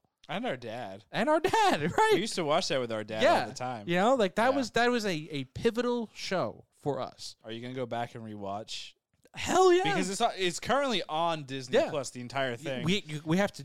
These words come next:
Speaker 2: we have to do a rewatch for the show and then watch the new sh-, the, the new one.
Speaker 1: Well,
Speaker 2: The
Speaker 1: it's
Speaker 2: reboot.
Speaker 1: twenty twenty-three.
Speaker 2: Right.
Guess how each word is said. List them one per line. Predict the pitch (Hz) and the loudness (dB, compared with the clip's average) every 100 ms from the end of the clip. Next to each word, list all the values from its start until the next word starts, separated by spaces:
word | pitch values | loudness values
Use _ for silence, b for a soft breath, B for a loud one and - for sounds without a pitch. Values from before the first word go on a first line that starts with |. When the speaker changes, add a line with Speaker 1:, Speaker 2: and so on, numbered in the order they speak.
| 131 139 | -8 -2
Speaker 2:
we | |
have | 156 | -2
to | - | -4
do | 120 127 185 | -4 0 2
a | |
rewatch | 226 220 214 220 - | 2 2 2 2 0
for | 220 | 0
the | 208 | 0
show | - 208 202 196 214 - _ _ _ _ | 2 2 4 2 -2 -8 _ _ _ _
and | 135 | -6
then | 143 135 | -4 -2
watch | 147 - | -2 -4
the | 139 | -6
new | 135 165 | -4 -6
sh-, | - - | -6 -6
the, | 120 - | -6 -4
the | 147 | -6
new | 214 | -6
one. | - _ _ B B | -10 _ _ B B
Speaker 1:
Well, | 175 202 | 2 2
Speaker 2:
The | |
Speaker 1:
it's | 190 | 2
Speaker 2:
reboot. | 165 202 | -2 -2
Speaker 1:
twenty | 214 202 | -2 -4
twenty-three. | - 180 143 - - 123 131 135 92 | -4 -6 -6 -12 -12 -6 -2 -2 -2
Speaker 2:
Right. | 143 - | -4 -4